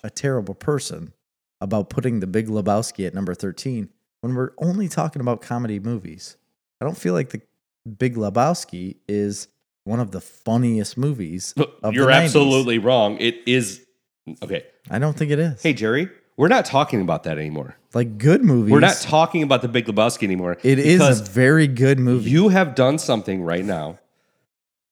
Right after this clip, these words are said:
Speaker 2: that is a travesty. All right? So I don't even
Speaker 1: It's
Speaker 2: wanna
Speaker 1: not.
Speaker 2: s-, I don't wanna speak
Speaker 1: It's
Speaker 2: of
Speaker 1: not
Speaker 2: it.
Speaker 1: a
Speaker 2: I don't wanna speak
Speaker 1: travesty,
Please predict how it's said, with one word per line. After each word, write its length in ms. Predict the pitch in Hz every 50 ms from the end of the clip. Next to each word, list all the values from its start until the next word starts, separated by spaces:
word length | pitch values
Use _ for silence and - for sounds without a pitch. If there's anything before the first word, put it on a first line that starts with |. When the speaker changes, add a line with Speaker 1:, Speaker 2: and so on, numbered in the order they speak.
| _
Speaker 2:
that 240 | - 247 - 131 135
is 140 | 135 117 123
a 60 | 135 123
travesty. 920 | - - - - - 120 117 117 113 101 98 87 - - - - 117 - - 147 135 - - - _ - -
All 100 | 104 104
right? 260 | 104 104 120 143 - - - - -
So 220 | 117 117 160 156
I 100 | 151 151
don't 200 | 185 247 262 247
even 160 | 233 208 160 156
Speaker 1:
It's 80 | 151 147
Speaker 2:
wanna 140 | 147 147
Speaker 1:
not. 200 | 151 147 131 104 85
Speaker 2:
s-, 60 | 131
I 40 | 143
don't 80 | 156 170
wanna 120 | 165 156 139
speak 180 | - - 110 143
Speaker 1:
It's 140 | 165 -
Speaker 2:
of 60 | 135 131
Speaker 1:
not 220 | 131 131 139 143
Speaker 2:
it. 160 | 135 127 127 -
Speaker 1:
a 60 | 120
Speaker 2:
I 60 | 107
don't 80 | 127 135
wanna 100 | 135 127
speak 240 | 120 - 104 101
Speaker 1:
travesty, 20 | 101